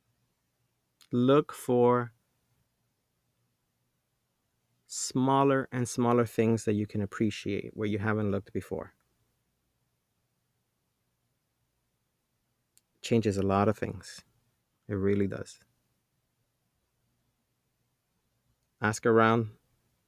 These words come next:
If you know any one of, any, anybody that's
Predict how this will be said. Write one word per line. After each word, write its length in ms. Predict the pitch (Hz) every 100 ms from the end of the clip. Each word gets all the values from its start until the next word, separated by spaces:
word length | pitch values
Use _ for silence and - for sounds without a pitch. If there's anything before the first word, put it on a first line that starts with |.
| _ _ _
If 140 | 127 117
you 80 |
know 200 | 120 123
any 180 | 123 123
one 160 | 120 123
of, 160 | 123 -
any, 340 | 127 123 123
anybody 460 | 120 127 117 113 110
that's 540 | 107 107 - -